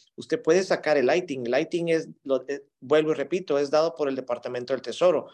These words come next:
que no comparte la información con el Departamento de Justicia,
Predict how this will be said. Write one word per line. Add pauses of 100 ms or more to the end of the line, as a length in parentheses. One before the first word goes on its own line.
(300)
que
no
comparte
la
información
con
el
Departamento
de
Justicia,